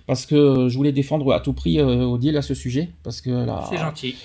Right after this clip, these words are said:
Speaker 1: voilà, j'ai, en principe, et on aura Odile au téléphone, euh, tout à l'heure à dix-sept heures. Je tiens à le préciser. Euh, ça va sinon ? Ça va, t'as pas trop le trac ? Si, déjà, Didier a eu le trac la semaine dernière à la radio. J'espère que toi aussi, t'as, tu vas pas me dire que t'as le trac au niveau de la radio parce
Speaker 2: Ah,
Speaker 1: qu'on est
Speaker 2: pas du
Speaker 1: filmé.
Speaker 2: tout.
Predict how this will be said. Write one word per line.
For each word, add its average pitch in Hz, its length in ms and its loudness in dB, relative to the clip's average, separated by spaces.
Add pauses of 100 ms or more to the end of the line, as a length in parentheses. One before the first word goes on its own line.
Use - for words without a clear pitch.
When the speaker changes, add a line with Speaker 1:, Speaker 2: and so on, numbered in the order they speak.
(140)
Speaker 1:
voilà, - 220 4
j'ai, 131 180 0
en 147 280 4
principe, 190 380 8
et - 60 4
on 175 120 6
aura 180 240 6
Odile 190 200 6
au 190 40 6
téléphone, 160 380 0
euh, 135 160 0
tout - 200 -8
à 139 40 0
l'heure 135 100 0
à 135 60 -2
dix-sept 131 260 -8
heures. - 180 -14 (140)
Je - 140 -12
tiens - 140 -4
à - 20 0
le 127 80 -4
préciser. 135 440 -6 (920)
Euh, 151 880 12 (680)
ça 156 200 4
va 165 140 10
sinon ? 160 320 -2 (260)
Ça 202 120 10
va, 214 80 12
t'as 233 120 10
pas 202 100 12
trop 214 140 8
le 202 60 6
trac ? 214 160 6 (200)
Si, 180 340 0
déjà, 196 240 8
Didier 202 260 6
a - 20 8
eu 196 100 6
le 190 120 6
trac 214 200 0
la 202 60 4
semaine 185 200 2
dernière 175 220 4
à 160 40 6
la 160 60 8
radio. 170 160 6
J'espère 170 300 4
que 175 80 2
toi 185 160 6
aussi, 190 160 4
t'as, 165 140 2
tu 147 100 0
vas 160 60 4
pas 151 140 4
me 156 40 2
dire 165 140 2
que 170 60 -4
t'as 156 80 6
le 143 60 2
trac 160 240 2
au 160 40 0
niveau 143 160 2
de 131 60 2
la 131 60 4
radio 139 240 4
parce 185 140 2
Speaker 2:
Ah, - 40 -2
Speaker 1:
qu'on 156 100 4
est - 20 8
Speaker 2:
pas 240 140 6
du 175 60 8
Speaker 1:
filmé. 170 260 8
Speaker 2:
tout. 190 140 0